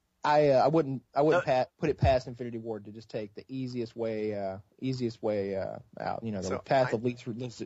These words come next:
Speaker 2: Hey,
Speaker 1: least
Speaker 2: the fact that you can still get <laughs> under Overgrown
Speaker 1: Yeah,
Speaker 2: says
Speaker 1: that's
Speaker 2: something.
Speaker 3: It does. Yeah,
Speaker 1: That's,
Speaker 3: that does
Speaker 1: that's
Speaker 3: say
Speaker 1: what I'm
Speaker 3: something.
Speaker 1: saying. By the way, the link I sent you guys is the reason I like Star Trek Voyager.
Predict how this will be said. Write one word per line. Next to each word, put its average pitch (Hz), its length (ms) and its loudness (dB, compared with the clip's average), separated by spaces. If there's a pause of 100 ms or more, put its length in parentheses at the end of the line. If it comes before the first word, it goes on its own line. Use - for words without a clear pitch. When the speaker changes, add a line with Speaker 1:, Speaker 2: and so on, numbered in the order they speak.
(140)
Speaker 2:
Hey, 151 280 2
Speaker 1:
least 120 220 -2
Speaker 2:
the 156 80 0
fact 185 380 0
that 196 180 -2
you 190 60 -14
can 156 100 -8
still - 340 0
get 175 240 0
<laughs> - 40 -10
under 170 400 0
Overgrown 147 840 0
Speaker 1:
Yeah, 151 300 6
Speaker 2:
says - 300 2
Speaker 1:
that's 170 120 2
Speaker 2:
something. 160 560 -2
Speaker 3:
It 98 160 -10
does. 98 420 -6
Yeah, 110 120 -10 (100)
Speaker 1:
That's, 95 200 -4
Speaker 3:
that - 20 -20
does 104 100 -8
Speaker 1:
that's 139 120 -4
Speaker 3:
say 120 120 -6
Speaker 1:
what 123 160 0
I'm 90 60 -10
Speaker 3:
something. 92 240 -16
Speaker 1:
saying. 110 100 -12 (600)
By 175 100 6
the 180 60 6
way, 180 120 4
the 143 100 2
link 143 300 0
I 143 60 4
sent 147 320 -6
you 135 40 -2
guys 120 300 2
is 120 80 -10
the 123 100 -6
reason 127 280 -2
I 110 80 -2
like 107 180 -2
Star 113 240 0
Trek 107 240 -4
Voyager. 107 460 -4